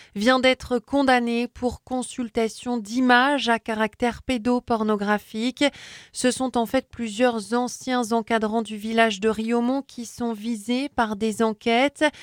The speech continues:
pour violences physiques et violences sexuelles. Certains ont d'ailleurs été mis en examen. Cette visite canonique doit en fait servir à mener des entretiens individuels avec chaque religieux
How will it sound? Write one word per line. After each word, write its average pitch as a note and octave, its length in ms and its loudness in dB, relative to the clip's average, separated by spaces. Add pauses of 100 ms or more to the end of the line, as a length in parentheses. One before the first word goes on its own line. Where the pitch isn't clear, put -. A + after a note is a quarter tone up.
(260)
pour B3+ 220 4
violences B3+ 440 0
physiques A3 540 -8
et A3 440 2
violences A#3 500 0
sexuelles. G#3+ 840 2 (360)
Certains A#3+ 880 0
ont D4 220 0
d'ailleurs A#3+ 420 2
été A3 260 -2
mis A3 260 0
en G#3 140 2
examen. G3+ 680 2 (300)
Cette F#3+ 240 -2
visite G#3+ 460 -6 (200)
canonique A#3 640 0 (160)
doit G#3+ 580 4
en G#3+ 140 -4
fait A#3 640 -2
servir G#3+ 480 -2
à G3 100 6
mener B3+ 600 4
des G#3+ 300 0
entretiens G#3 580 0
individuels G3+ 720 0
avec G3 220 0
chaque - 340 -2
religieux A3+ 720 2